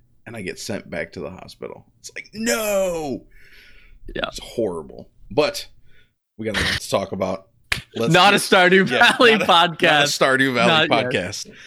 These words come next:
Speaker 1: Um, possibly soon. Mm.
Speaker 2: Possibly soon.
Speaker 1: Uh, let's get right down into the news.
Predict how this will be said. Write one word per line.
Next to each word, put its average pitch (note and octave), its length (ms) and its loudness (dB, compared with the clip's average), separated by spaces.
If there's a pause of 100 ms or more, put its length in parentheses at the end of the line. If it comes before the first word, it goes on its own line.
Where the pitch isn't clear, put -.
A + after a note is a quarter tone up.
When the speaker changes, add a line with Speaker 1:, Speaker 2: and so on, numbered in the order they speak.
(240)
Speaker 1:
Um, G2 520 -2 (500)
possibly A#2 460 -2
soon. - 300 -12 (340)
Mm. G2 140 -12 (420)
Speaker 2:
Possibly C#3+ 440 -2
soon. - 340 -14 (640)
Speaker 1:
Uh, G#2+ 340 -4
let's C#3+ 240 0
get E3 260 -2
right A#2+ 300 -2
down B2 280 -2
into C3+ 500 -4
the B2 160 -4
news. C3 580 -4